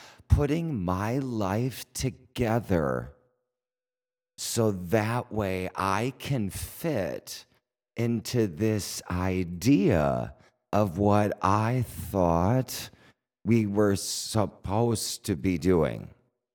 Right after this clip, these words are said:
for some reason. That's what I was doing. A-, and then, uh, covid nineteen happened, and,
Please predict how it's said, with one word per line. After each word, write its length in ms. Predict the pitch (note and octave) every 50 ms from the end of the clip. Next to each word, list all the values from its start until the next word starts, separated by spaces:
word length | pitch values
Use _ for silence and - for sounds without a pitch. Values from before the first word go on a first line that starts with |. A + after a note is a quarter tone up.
| _ _ _
for 160 | - G#2 G#2 G2
some 340 | - - G#2+ G2 F#2 F2+
reason. 520 | F2 E2+ D#2 C#2 B1+ C#2 C2+ A#1 G1+ - - _ _ _ _ _ -
That's 240 | - F#2+ F#2 - -
what 120 | G2+ E2+
I 120 | D#2+ D2+ D2+
was 200 | D2 C#2+ C2+ B1+
doing. 360 | - D2 B1 G1+ G#1+ A1+ - - _ _ _ _ _ _ _ _ _ _ _ _ _ _ _ _ _ _ _ -
A-, 220 | F#2+ F#2+ F#2 F#2 F#2+ G2
and 260 | G2 G2+ F#2+ F#2+ F#2+
then, 480 | G2+ G#2 G#2+ G#2 G2+ G2+ G2 F#2+ F2+ F#2 - _ _ _ _ _ _ _ _ _ _ _ _ _ _ _ _ _ _ _ _ _ _ _ _ _ -
uh, 200 | - F#2+ F2+ - - - _ _ _ _ _ - - - - - - - -
covid 540 | - - F#2 B2 B2+ A#2+ G#2+ B2 A#2 G#2
nineteen 720 | G2+ G2+ F#2 F#2 F2+ F2+ F2 - - A#2+ A2+ A2+ A#2+ A2+
happened, 720 | F#2+ E2 E2 D2 C#2+ C#2 - - C2 A#1 A1 G#1 - - - - _ _ _ _ _ _ _ _ _ _ _
and, 380 | - G2 G2 G2 F#2+ F#2+ F#2+